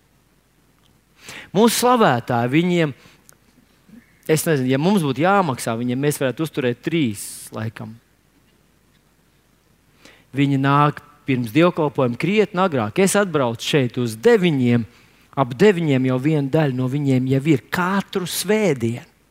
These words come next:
Kāpēc viņi to dara? Jūs zināt, ka nevar slavens palikt, slavējot Jēzu Kristu. Jo visu slavu, ko tu saņem, tu atdod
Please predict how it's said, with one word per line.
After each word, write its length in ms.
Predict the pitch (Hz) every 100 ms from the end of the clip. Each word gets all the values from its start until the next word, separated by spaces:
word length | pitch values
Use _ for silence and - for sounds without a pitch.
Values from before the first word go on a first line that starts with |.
| _ _ _ _ _ _ _ _ _ _ _ _ _ _ _ _ _ _ _ _ _ -
Kāpēc 400 | - - 262 226
viņi 180 | 240 214
to 120 | 226 220
dara? 320 | 226 214 135 _ _ _ _ _ _ _ _ _ _ _ _ - -
Jūs 160 | 214 214
zināt, 180 | 262 214
ka 80 | 202
nevar 240 | 226 175
slavens 440 | - 190 165 131 -
palikt, 400 | 170 151 120 - - _ -
slavējot 720 | - - 165 160 143 135 123
Jēzu 400 | 135 135 135 113
Kristu. 400 | - 131 120 - - - - - _ _ _ _ _ _ _ - _ _ _ _ _ _ - -
Jo 120 | 143 151
visu 360 | 202 254 - 175
slavu, 400 | - 220 196 139
ko 100 | 160
tu 120 | 156
saņem, 360 | 143 240 240 165
tu 120 | - 196
atdod 280 | 202 185